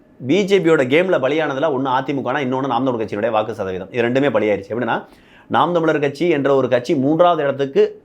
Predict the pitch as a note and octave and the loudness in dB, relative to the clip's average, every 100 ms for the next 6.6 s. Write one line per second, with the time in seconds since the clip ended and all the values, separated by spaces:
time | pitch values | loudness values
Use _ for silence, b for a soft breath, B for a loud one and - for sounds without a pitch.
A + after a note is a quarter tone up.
0 | - C3+ B2+ B2 G3+ F3+ C#3 A#2 A#2 A2+ | -2 0 0 0 2 2 0 -6 -6 -8
1 | - _ b b b b D3 F#3 E3+ G3 | -12 _ b b b b 0 4 4 4
2 | B3 B3 A3 F#3 G#3+ F3+ F#3 F#3+ F3+ F#3+ | 4 4 2 0 0 2 2 0 0 -2
3 | F3 E3 D#3+ C#3+ D#3+ G3 - C#3+ E3+ F#3+ | -2 -2 -2 -2 0 0 0 0 2 2
4 | C#3+ C#3+ D3+ B2+ - _ - D#3+ D#3 - | 2 0 -2 -2 -4 _ -2 2 2 0
5 | D#3+ D3+ C3 C#3+ D#3+ D3+ C#3+ E3 D3 B2+ | -2 -2 -4 -4 -2 0 0 2 0 0
6 | B2+ C3 A2+ A2+ B2+ D#3 | -2 -4 -6 -2 -2 -2